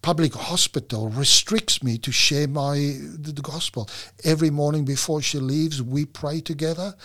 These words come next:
and we say, "Lord, give her opportunity today. You open the way." But she has to have that intentionality.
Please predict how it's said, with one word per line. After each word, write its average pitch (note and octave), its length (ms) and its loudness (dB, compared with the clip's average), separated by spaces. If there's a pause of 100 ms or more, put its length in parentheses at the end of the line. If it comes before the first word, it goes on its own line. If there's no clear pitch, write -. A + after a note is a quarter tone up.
(240)
and C3 180 -2
we C3+ 80 -2
say, C#3 220 2
"Lord, C3 420 0
give C3 200 -2
her C3+ 40 -4
opportunity C3 840 -6
today. C3 580 -4 (300)
You D3 380 2
open F3+ 400 2
the D#3 100 2
way." C#3+ 300 2 (540)
But C3+ 380 -6
she - 280 4
has C#3 260 2
to D3+ 100 -2
have C3+ 220 -4
that B2+ 180 -4
intentionality. C#3 1160 -4